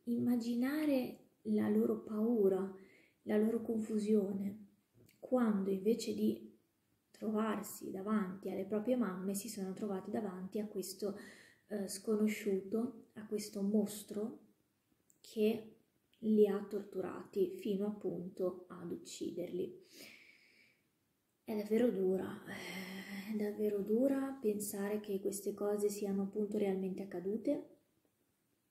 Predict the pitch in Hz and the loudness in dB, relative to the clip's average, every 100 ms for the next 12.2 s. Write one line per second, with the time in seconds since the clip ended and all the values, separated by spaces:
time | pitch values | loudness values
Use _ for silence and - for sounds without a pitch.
0 | _ _ _ - - _ 233 240 247 294 | _ _ _ -18 -18 _ 2 4 4 2
1 | - _ _ - - _ _ _ _ 254 | -10 _ _ -20 -20 _ _ _ _ 0
2 | 240 220 220 240 262 - 214 208 - 208 | 2 4 4 4 0 0 -2 -2 -2 2
3 | 220 247 214 214 214 220 - 190 233 247 | 4 2 2 0 0 -6 0 2 2 4
4 | 208 196 202 196 185 185 190 190 180 - | 4 4 2 2 2 2 2 2 -4 -4
5 | - - 185 175 185 190 214 190 196 - | -6 -4 -4 -2 -4 -2 0 0 0 -4
6 | 190 175 190 214 - - - - _ _ | -4 -2 -2 -2 -4 -12 -20 -20 _ _
7 | - 262 277 294 277 226 220 - 240 - | 2 2 4 4 4 2 0 0 0 2
8 | 208 214 214 220 - 226 180 175 - - | -2 -2 0 -2 -2 -4 -4 -4 -10 -6
9 | 180 - 277 262 240 220 214 214 214 214 | -4 0 0 0 -2 2 2 2 0 0
10 | - 233 233 226 247 285 247 214 214 202 | -2 0 2 2 2 2 2 6 4 4
11 | 208 214 226 214 185 190 208 202 208 226 | -4 -2 -2 0 2 2 2 0 2 2
12 | 233 247 | 2 -2